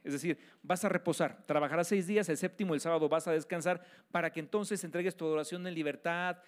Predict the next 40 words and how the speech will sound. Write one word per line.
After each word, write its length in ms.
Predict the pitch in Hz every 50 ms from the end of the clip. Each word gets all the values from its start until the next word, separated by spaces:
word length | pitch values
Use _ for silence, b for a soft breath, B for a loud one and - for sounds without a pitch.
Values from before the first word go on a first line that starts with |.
| B B B B
en 160 | 160 160 160
descanso 580 | 147 143 - - - 180 185 180 180 170 - 170
al 100 | 151 -
Padre, 320 | - 170 170 170 175 175
ese 100 | 170 175
día 140 | 165 170 170
lo 120 | 165 156
dediques 380 | 151 147 156 165 - 175 160 -
al 80 | 151 139
Señor. 560 | - 139 135 147 165 180 190 196 185 185 B B B B B B B B B
Pero 160 | - 180 180
la 120 | 185 180
gente 440 | 170 185 220 233 220 - 254 233 - -
a 160 | 165 156 190
ese 280 | 226 254 240 - 269 262
mandamiento 600 | 240 240 226 208 202 196 196 202 196 - 220 208
le 140 | 196 185 180
dio 160 | 160 190 190
muchos 480 | 185 185 180 196 240 262 - 233 185 202
otros 240 | 202 - 196 190 -
preceptos 440 | 196 170 139 185 180 - 190 156
y 80 | 160 170
reglamentos, 480 | 160 151 160 165 165 190 214 165 160 151
de 40 |
tal 120 | - 196 202
manera 320 | 202 208 208 202 214 208
que 200 | 208 175 147 - B B B B B B B B B
no 140 | 180 214
podían 320 | 208 226 214 220 220 226 214
hacer 280 | 175 - 226 220 -
prácticamente 600 | - 202 220 220 - - 196 196 214 214 180 196 165
nada. 400 | 170 214 262 285 277 214 - - _ _ b b b b b b b b -
Un, 460 | 170 165 180 185 185 185 175 170 139 -
un 80 | 170
familiar 400 | - 196 190 175 165 170 175 170
alguna 220 | 165 165 170 170 170
vez 120 | 165 165
anduvo 240 | 165 151 143 160 160
en 60 | 160
una 140 | 165 160 -